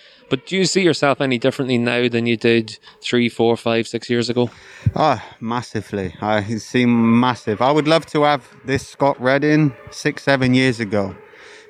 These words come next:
Speaker 2: It would have been a complete different ball game, but that's experience. You can't buy experience. And I've learned coming up through my career, I've been guiding myself. I've done the right thing, I've done the wrong thing,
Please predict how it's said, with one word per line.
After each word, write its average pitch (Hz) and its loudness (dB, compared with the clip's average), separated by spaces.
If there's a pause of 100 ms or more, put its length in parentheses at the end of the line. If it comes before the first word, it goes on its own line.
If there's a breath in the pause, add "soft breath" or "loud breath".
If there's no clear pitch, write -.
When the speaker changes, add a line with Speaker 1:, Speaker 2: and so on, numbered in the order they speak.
Speaker 2:
It 113 2
would 120 4
have 120 2
been 123 0
a 120 0
complete 120 -2
different 113 -2
ball 117 2
game, 107 -2
but 107 -4
that's 117 -2
experience. 143 -8
You 117 2
can't 143 0
buy 135 2
experience. 107 -2
And 110 2 (440 loud breath)
I've 123 0
learned 127 2
coming 117 0
up 117 0
through 117 0
my 113 2
career, 120 2
I've 120 -2
been 123 4
guiding 127 2
myself. 113 0
I've 107 -4
done 120 2
the 117 4
right 135 0
thing, 143 -2
I've 117 -2
done 113 -2
the 110 0
wrong 143 4
thing, 135 0